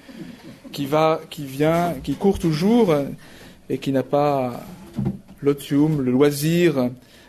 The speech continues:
du travail aussi appuyé que, qu'un moine. Ce que je dis, je le dis délibérément comme, comme prêtre séculier, en essayant de, de préparer, comme vient de le dire Antoine Guggenheim,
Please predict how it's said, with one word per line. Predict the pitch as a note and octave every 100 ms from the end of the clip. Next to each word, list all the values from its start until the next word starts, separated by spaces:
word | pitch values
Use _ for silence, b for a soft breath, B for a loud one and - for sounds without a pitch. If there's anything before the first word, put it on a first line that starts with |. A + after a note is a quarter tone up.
| B -
du | B2+ B2+ B2 A#2 A#2 A#2+
travail | - A#2 C#3 D3
aussi | B2+ - C3 B2 A#2+ A#2+ b b b b b b _
appuyé | C3+ C3+ C#3+ C#3 D3
que, | D3 C3 B2 -
qu'un | C#3+
moine. | C3+ C3 A#2 G2+ G#2 - - b b b b b b b b b b
Ce | - F3
que | F3
je | E3+
dis, | D#3+ A3
je | F#3+
le | D#3+
dis | D3 E3+ D#3+
délibérément | C3+ F#3 F#3+ E3 E3 E3 E3 D#3
comme, | D#3 C#3 C3+ C3
comme | C#3 C3
prêtre | D#3+ D3+ D3+
séculier, | - D3 D3 D3+ G3 A3 G#3+ G3+
en | C#3+ C#3+ C#3 C3+ C3 B B B B -
essayant | C3+ E3 D#3+ F3+
de, | D3+ C3+ C3 C3 A#2 - -
de | - C3+
préparer, | B2+ D#3 D3 D3+
comme | E3+ C3+
vient | C#3
de | C3+
le | C3
dire | C3+ C#3
Antoine | B2+ C3+ C3+
Guggenheim, | C3 C3 C#3+ D#3+ D3 B2+